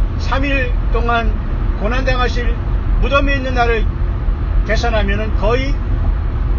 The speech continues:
주님께서는 십자가로서 부활하시면서 승천 전까지 이 땅에서 약 사십사 일을 계시다가 부활하고 승천하였습니다.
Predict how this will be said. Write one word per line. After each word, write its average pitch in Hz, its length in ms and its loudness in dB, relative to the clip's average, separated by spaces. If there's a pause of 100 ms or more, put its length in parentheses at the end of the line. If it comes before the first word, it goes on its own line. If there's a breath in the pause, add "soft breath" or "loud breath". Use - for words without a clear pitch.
(640)
주님께서는 233 720 2
십자가로서 269 800 0 (560)
부활하시면서 247 920 0 (260)
승천 180 400 0
전까지 143 560 0 (840)
이 - 120 -4
땅에서 202 580 0 (340)
약 226 200 4 (280)
사십사 233 1160 2
일을 190 400 0 (1300)
계시다가 208 600 4
부활하고 226 460 2
승천하였습니다. - 920 2